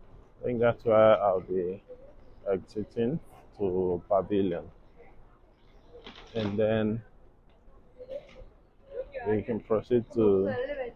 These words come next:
shoot the video for today. There's also an A T M machine here, or a dispenser mach-, machine if you want to buy any beverages or snacks.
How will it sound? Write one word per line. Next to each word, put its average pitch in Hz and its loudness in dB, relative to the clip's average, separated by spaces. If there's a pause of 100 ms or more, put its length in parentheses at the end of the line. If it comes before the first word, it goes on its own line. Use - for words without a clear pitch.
(320)
shoot 120 0
the 104 0
video 101 0
for 104 0
today. 110 -2
There's 123 6
also 156 4
an 117 4
A 131 2
T - -2
M 120 2
machine 113 -2
here, 123 4 (120)
or 101 4 (720)
a 104 4
dispenser 117 0
mach-, 107 -4 (200)
machine 123 -2
if 110 -2
you 107 0
want 110 0
to 104 0
buy 104 4
any 101 -2
beverages 98 2
or 95 2
snacks. 104 -6